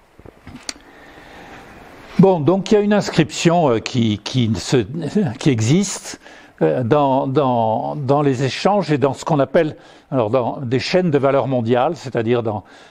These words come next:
dans les modalités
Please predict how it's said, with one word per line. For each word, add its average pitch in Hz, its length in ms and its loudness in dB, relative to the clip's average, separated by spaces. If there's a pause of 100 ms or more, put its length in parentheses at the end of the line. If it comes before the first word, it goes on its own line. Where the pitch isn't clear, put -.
dans 135 540 -2
les 107 420 0
modalités 143 1120 0